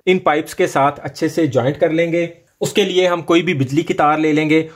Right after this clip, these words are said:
और उसके ऊपर से उसका लेमिनेशन उतार देंगे और उसके अंदर से जो वायर्स निकलेंगी हम उन वायर्स से इन हीटर्स को पाइप्स के साथ ज्वाइंट करेंगे। इस तरह फ्रेंड्स हमने चारों हीटर्स को तारें बांध ली हैं। फिक्स करने का तरीका ये है कि एक तार हम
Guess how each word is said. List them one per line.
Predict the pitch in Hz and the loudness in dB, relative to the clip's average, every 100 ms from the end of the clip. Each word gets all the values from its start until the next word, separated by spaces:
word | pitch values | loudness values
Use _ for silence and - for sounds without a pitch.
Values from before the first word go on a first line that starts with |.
| - | -2
और | 180 | 0
उसके | 175 190 - 190 | 0 -6 -2 0
ऊपर | 147 139 160 | 0 0 -2
से | 170 170 | -2 -6
उसका | 151 - | -4 -2
लेमिनेशन | 143 127 147 156 160 | 0 0 0 0 0
उतार | 151 127 127 143 | -2 2 2 2
देंगे | 165 160 165 160 - | -2 -2 -2 -4 -2
और | 165 | 0
उसके | 160 - 196 | 0 -2 -4
अंदर | 143 151 160 | 0 0 0
से | 170 165 165 - | 0 -4 -4 -6
जो | 143 156 | 0 2
वायर्स | 131 135 156 - | 4 2 0 -4
निकलेंगी | 143 156 165 151 151 156 - - | -2 2 2 4 4 2 -8 -2
हम | 165 | -2
उन | - 196 151 | 0 0 2
वायर्स | 131 135 - | 2 0 -2
से | 165 160 160 - - | 0 0 -2 -6 -2
इन | 180 | 2
हीटर्स | 151 139 160 160 | 2 2 0 0
को | 156 147 | 2 2
पाइप्स | 143 135 - | 2 0 0
के | 165 | -2
साथ | 156 165 117 | 2 0 2
ज्वाइंट | 131 127 139 | 0 0 0
करेंगे। | 160 160 160 160 - _ _ _ _ | 2 2 2 0 -6 _ _ _ _
इस | 180 - | -4 0
तरह | 196 | -2
फ्रेंड्स | 190 185 | 0 -2
हमने | 185 180 | -2 -2
चारों | 175 170 196 | 0 0 0
हीटर्स | 143 143 139 | -4 -8 -2
को | 156 | 0
तारें | 156 131 151 170 | 2 2 0 0
बांध | 170 170 | -2 -2
ली | 180 | -4
हैं। | 170 170 - _ - | -2 -4 -8 _ -4
फिक्स | 160 160 | -2 0
करने | 165 156 | -2 0
का | 160 | 0
तरीका | 160 135 123 147 | -2 -2 -2 0
ये | 143 | 2
है | 143 | 2
कि | 139 143 - - | 0 -6 -8 -4
एक | 131 135 - - | -2 -2 -6 -2
तार | 120 123 | 0 2
हम | 139 127 | 0 -2